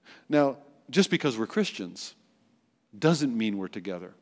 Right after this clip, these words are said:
Just because we're Christians doesn't mean we are united. Just because you're one family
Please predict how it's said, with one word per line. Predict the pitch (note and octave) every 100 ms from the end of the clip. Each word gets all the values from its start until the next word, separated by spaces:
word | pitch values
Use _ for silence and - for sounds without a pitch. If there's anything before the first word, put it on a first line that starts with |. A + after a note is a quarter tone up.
| _ - -
Just | A3+ A3+
because | A3+ G3+ E3+
we're | E3+
Christians | - F#3 - F3 B2+
doesn't | A#2 E3 G3+ F#3+ G3
mean | E3 F#3+ A3 G#3+ C#3+ C3
we | D#3+ D#3+ D3+
are | D3+ D#3 D#3 D3
united. | D3 B2+ B2 B2 A#2+ A#2 G#2 F#2 - _ _ _ _ _ _ _
Just | B2+ D3
because | C#3+ D3 A#2
you're | A#2+
one | A2+ G#2+
family | - F3+ A3 G2 F2